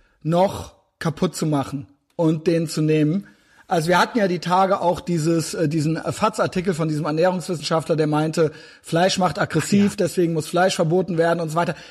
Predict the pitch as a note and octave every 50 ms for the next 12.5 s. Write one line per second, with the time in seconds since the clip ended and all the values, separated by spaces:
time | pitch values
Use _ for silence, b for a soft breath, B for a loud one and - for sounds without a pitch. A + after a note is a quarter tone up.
0 | B _ A3 A3+ B3 D#4+ D4+ - - - - - B3 A#3+ B3 C#4+ D#4 D#4 C4 G3+
1 | A#3 B3 B3 A#3 - - A#3 A#3+ A#3 - - F3+ E3 D#3 C3+ C3+ C3 C#3 C#3 -
2 | _ _ _ _ _ _ _ _ _ _ _ _ _ _ _ _ C#3+ C#3 - D3+
3 | D3 C#3+ C3+ B2 b b b b b b b b - F3 D#3+ F#3 F#3 D#3 A3+ A#3
4 | - - A#3+ C#4 C4 A#3+ G#3 G#3 G3+ - - A3 B3 B3+ F#3+ D3+ D3+ D#3+ G#3 C4
5 | C4 - - b b b b _ D#3+ E3 F3+ A3+ C#4+ C4+ - G#3+ F#3 F#3+ G3 -
6 | - - F#3 F#3 F3+ G3+ F#3 G#3 A3+ - B3 A3+ G#3 B B B B B B E3+
7 | A3 D4 D#4 D4 A#3 A#3+ G#3+ A3+ A#3 - G#3+ B3 C#4+ - - A3+ G3 G#3 G#3 -
8 | - A3+ B3 C4 C4+ - _ - - G#3 G#3 G#3+ G3+ F#3 F3+ F#3+ A3 A3+ A3 A3+
9 | - F#3 F#3 E3+ F#3 G3+ G3 - G3+ G#3+ G#3 A#3 - - - F#3+ - - G3+ F3
10 | E3+ F3+ E3+ E3 D#3+ F3 E3+ D#3+ F#3 E3 F#3 F3 - - D#3 - - E3 D#3+ E3+
11 | - F#3+ E3 D3+ - F#3 D#3+ B B B B B - E3+ F3 G3 G#3+ A#3+ A#3+ A3+
12 | A3 A3 G#3 E3 D3 C#3 B2 - b